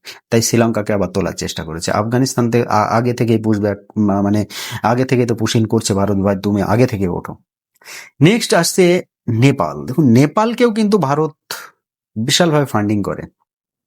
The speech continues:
তাই নেপালও আগামী দিনে এমন না বলে দেয় যে, "আমরা ভারত যাচ্ছে না, তাই আমরাও যাব না বাংলাদেশে।" এরপর আছে ওমান।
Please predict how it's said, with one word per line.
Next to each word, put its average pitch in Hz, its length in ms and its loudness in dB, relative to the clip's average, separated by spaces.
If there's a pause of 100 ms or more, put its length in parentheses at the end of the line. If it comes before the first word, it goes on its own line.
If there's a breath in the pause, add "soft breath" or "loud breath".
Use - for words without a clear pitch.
(520)
তাই 120 120 4
নেপালও 139 360 4
আগামী 160 320 0
দিনে 165 220 4
এমন 139 360 4
না 131 140 4
বলে 131 220 2
দেয় 127 200 4
যে, 123 200 2 (360 loud breath)
"আমরা 127 240 4
ভারত 117 300 -2
যাচ্ছে 117 360 0
না, 113 100 2
তাই 107 180 2
আমরাও 98 340 0
যাব 92 200 0
না 90 100 0
বাংলাদেশে।" 82 560 -4 (520 loud breath)
এরপর 190 560 4
আছে 190 580 4
ওমান। 107 400 2